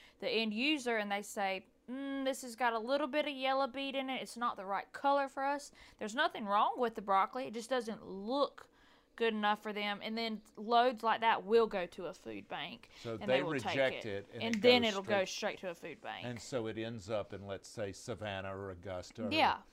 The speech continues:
Speaker 2: y'all go as far as Atlanta?
Speaker 1: We do. We go all the way up the East Coast. We've got
Speaker 2: Oh, my
Speaker 1: stuff
Speaker 2: word.
Speaker 1: in Virginia. We've got stuff in
Speaker 2: So
Speaker 1: Maryland.
Speaker 2: Charlotte?
Speaker 1: We've got stuff in Charlotte. Um, Wegmans, Whole Foods, Sprouts. We're all up the East Coast with our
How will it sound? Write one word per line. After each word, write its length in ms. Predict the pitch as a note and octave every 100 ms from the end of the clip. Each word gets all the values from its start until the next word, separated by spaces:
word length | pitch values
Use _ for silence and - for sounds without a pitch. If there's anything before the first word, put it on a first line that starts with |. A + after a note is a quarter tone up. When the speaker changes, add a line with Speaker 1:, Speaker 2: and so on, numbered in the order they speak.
| - -
Speaker 2:
y'all 160 | C3
go 180 | C#3+ D3
as 100 | C3+
far 220 | - C3
as 120 | B2+ A#2
Atlanta? 640 | G2 A#2+ A#2+ A#2+ C3 B2+ _ _
Speaker 1:
We 120 | B3
do. 360 | A#3 G#3 G3+ A#3 - _
We 160 | A3+ B3+
go 100 | C#4+
all 280 | G3+ G#3 A3+
the 60 |
way 180 | A3+ A3
up 100 | A3
the 80 | C#3+
East 260 | A#2+ G#3 -
Coast. 380 | G3+ F3 - -
We've 160 | G3+ G#3
got 180 | A3+ C3
Speaker 2:
Oh, 20 |
my 60 |
Speaker 1:
stuff 240 | A3 A#3 A3
Speaker 2:
word. 80 | A3
Speaker 1:
in 300 | G#3 G3 F#3+
Virginia. 560 | G#3 F#3 A#3+ A3+ G3+
We've 160 | F#3+ F#3+
got 180 | G3 -
stuff 240 | G#3+ -
in 80 | F#3
Speaker 2:
So 60 |
Speaker 1:
Maryland. 560 | F#3 A3+ B3 A3+ G3+ F#3
Speaker 2:
Charlotte? 420 | B2 A#2 C3 D#3 D#3 - _
Speaker 1:
We've 180 | A3+ A3+
got 160 | A#3 A3
stuff 340 | - A3+ A3+
in 100 | A#3
Charlotte. 640 | A3 - A3+ A#3+ G#3 F#3 - -
Um, 640 | G3 G3 G3 F#3+ F#3+ F#3+ - - _ -
Wegmans, 640 | G#3+ A3 A3 A3+ A3 A3
Whole 320 | - A#3 A3 A3+
Foods, 640 | - A3 A3+ A3+ A3+ G3
Sprouts. 840 | - - A3+ G#3+ G#3+ A3 - - G#3+
We're 180 | A3+
all 240 | F#3 G#3 G3
up 160 | G3
the 80 | -
East 320 | A2+ F3 -
Coast 380 | - D#3 - -
with 180 | F#3 F3+
our 240 | F3+ F3